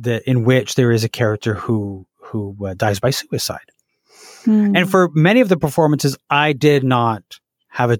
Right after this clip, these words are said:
Speaker 1: have any kind of content warning or anything like that, uh, a-, anywhere. I thought, "You know what? People are just gonna deal with it." And then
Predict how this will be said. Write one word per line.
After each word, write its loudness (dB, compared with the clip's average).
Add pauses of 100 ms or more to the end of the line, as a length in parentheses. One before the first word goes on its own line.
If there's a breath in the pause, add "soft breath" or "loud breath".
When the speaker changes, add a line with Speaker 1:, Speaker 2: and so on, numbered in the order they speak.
Speaker 1:
have -2
any 0
kind -2
of -6
content -2
warning 0
or -6
anything -4
like -6
that, -2 (160)
uh, 0
a-, -6
anywhere. -2 (460 loud breath)
I 0
thought, -4 (300)
"You -4
know 2
what? 0
People -2
are 2
just -2
gonna -2
deal 0
with -6
it." -12 (920 soft breath)
And 0
then 0